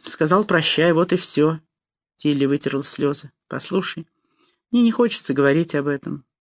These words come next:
Что-то я ещё тебе хотела сказать. Ах, да. Если тебе нужны деньги, я могу одолжить».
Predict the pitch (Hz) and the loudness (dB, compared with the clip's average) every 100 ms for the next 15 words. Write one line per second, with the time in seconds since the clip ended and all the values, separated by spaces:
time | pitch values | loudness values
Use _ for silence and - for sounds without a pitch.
0 | _ - - 247 233 262 254 254 - 285 | _ -12 -2 -2 0 0 2 0 0 -2
1 | 277 208 170 170 156 165 160 170 156 156 | -2 -2 -2 0 0 0 0 2 2 2
2 | 247 226 170 139 135 - _ _ _ _ | 2 2 4 2 0 -8 _ _ _ _
3 | _ _ - _ - - _ _ _ - | _ _ -20 _ -20 -20 _ _ _ 2
4 | 262 294 285 277 - 240 269 285 277 269 | 4 4 4 2 4 6 6 6 8 6
5 | 220 277 254 233 285 254 277 277 240 247 | 8 6 8 6 6 8 6 4 4 4
6 | 247 240 226 233 185 190 - | 4 4 4 4 4 0 -2